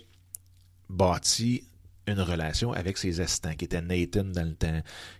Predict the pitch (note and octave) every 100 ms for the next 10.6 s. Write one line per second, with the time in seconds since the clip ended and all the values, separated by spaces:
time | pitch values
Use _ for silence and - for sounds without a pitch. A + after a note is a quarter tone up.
0 | - - F2+ - F#2 F#2 F2 D#2+ D#2 D2+
1 | D2 C#2+ - - G2 G2 - - - -
2 | - - F2 E2+ E2 - - F2+ E2 -
3 | G2+ G#2 E2+ A2 F#2 F2+ G#2 A2 F#2 E2
4 | - G#2+ F#2+ - A2 - - - - -
5 | - - G#2 F#2+ F#2+ - - C3 F#2+ E2
6 | F2+ G2 G2+ D#2 D2 - - - - -
7 | - - - F2+ - - - G2+ F2+ A#2+
8 | - G#2 G2+ A#2+ B2 A2 F#2 F2+ A#2 -
9 | A2+ G#2 F2 - G#2 A2+ - - - -
10 | - G2 - G2+ D#2 D#2